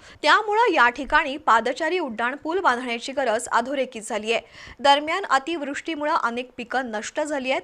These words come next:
त्यामुळं उरली सुरली पिकं कापून त्यातून लावणीचा तरी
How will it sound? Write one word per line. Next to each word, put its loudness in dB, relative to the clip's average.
त्यामुळं -4
उरली -6
सुरली -6
पिकं -8
कापून 0
त्यातून -2
लावणीचा -4
तरी -4